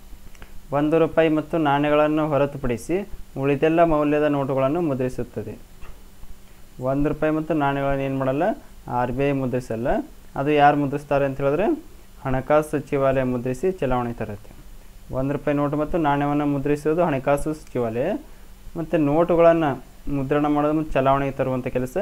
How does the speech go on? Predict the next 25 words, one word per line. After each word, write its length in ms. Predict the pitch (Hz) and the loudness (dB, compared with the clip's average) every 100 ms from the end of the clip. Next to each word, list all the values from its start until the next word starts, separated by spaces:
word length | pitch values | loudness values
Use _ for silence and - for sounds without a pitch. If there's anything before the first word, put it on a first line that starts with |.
| 294 - - - | -4 -6 -16 -4
ಆರ್ 220 | 123 127 | 0 0
ಬಿ 140 | 127 | 0
ಐ 100 | 131 | -2
ಮಾಡುತ್ತೆ, 580 | 120 113 107 - - - | -2 -4 -6 -10 -10 -8
Reserve 360 | 123 117 123 117 | -6 -2 -2 -2
Bank 320 | 123 139 175 | -2 -2 -4
of 160 | - 113 | -4 -8
India. 200 | 113 - - - - - - - - - - 131 | -8 -12 -18 -20 -20 -20 -20 -14 -14 -12 -12 0
ಭಾರತದಲ್ಲಿ 480 | 135 160 156 165 170 | 4 4 4 4 4
ಒಟ್ಟು 280 | 151 147 | 2 2
ನಾಲ್ಕು 420 | 156 135 147 147 170 | 2 2 2 0 0
ನೋಟು 300 | 147 147 151 | 0 0 0
ಮುದ್ರಣಾಲಯಗಳಿವೆ. 1160 | 135 131 131 131 131 127 123 117 113 143 254 - - - - - | 0 0 0 0 0 0 0 0 0 -2 -4 -10 -18 -20 -20 -4
ಇವುಗಳ 280 | 147 143 147 | 0 2 2
ಬಗ್ಗೆ 240 | 139 147 | 2 -2
ಕೂಡ 140 | 143 143 | 0 0
question 360 | 135 127 135 | 0 -2 -4
ಕೇಳ್ಬೋದು. 560 | 127 123 117 117 185 220 - - - - - | -2 0 0 -2 -2 -4 -12 -20 -20 -20 -6
ಒಂದು 600 | 131 139 143 160 185 - | -2 0 2 2 0 -2
ಮಹಾರಾಷ್ಟ್ರದ 500 | 123 127 135 139 151 | 0 2 2 2 0
ನಾಸಿಕ್ನಲ್ಲಿದೆ, 800 | 147 131 127 131 135 113 113 170 233 - - - | 2 0 -2 -4 -4 -4 -2 -2 -4 -6 -10 -10
ಹತ್ತೊಂಬತ್ತು 360 | 120 135 131 | -4 -2 0
ನೂರ 100 | 139 | -2
ಇಪ್ಪತ್ತೆಂಟರಲ್ಲಿದ್ದು 760 | 131 - 127 127 127 127 131 170 | -2 -4 -2 -2 0 -2 -2 -4
ಸ್ಥಾಪನೆಯಾಗಿದೆ. 840 | - - 127 113 113 165 226 - | 0 -2 -2 -4 -4 -4 -6 -10